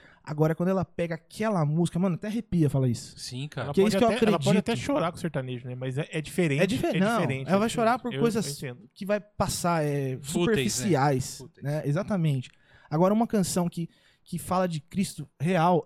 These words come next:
Speaker 1: cara, aquilo lá é profundo. Ela entra na, na, na alma da pessoa. E isso eu
Speaker 2: Uhum.
Speaker 1: experimentei.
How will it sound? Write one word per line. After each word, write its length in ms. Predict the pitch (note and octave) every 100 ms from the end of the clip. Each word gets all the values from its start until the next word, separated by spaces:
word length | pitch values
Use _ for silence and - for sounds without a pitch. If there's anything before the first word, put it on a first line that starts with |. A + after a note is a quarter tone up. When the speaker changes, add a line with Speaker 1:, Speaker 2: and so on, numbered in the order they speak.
| -
Speaker 1:
cara, 200 | G3+ F3+
aquilo 220 | - G3
lá 180 | E3 F#3
é 60 |
profundo. 760 | F#3+ G3+ G#3 - E3+ G#3 D#3+ B2 -
Ela 240 | C#3+ E3+
entra 160 | F3+ F#3+
na, 140 | G3
na, 180 | F#3 F3+
na 160 | F3+ F#3+
alma 320 | E3 F#3+ F3
da 80 | D3+
pessoa. 460 | C#3 - C#3 B2
E 160 | - E3+
isso 160 | G3+ C4
eu 40 |
Speaker 2:
Uhum. 20 |
Speaker 1:
experimentei. 800 | B3 A#3 B3+ B3 A#3 G#3+ A#3+ B3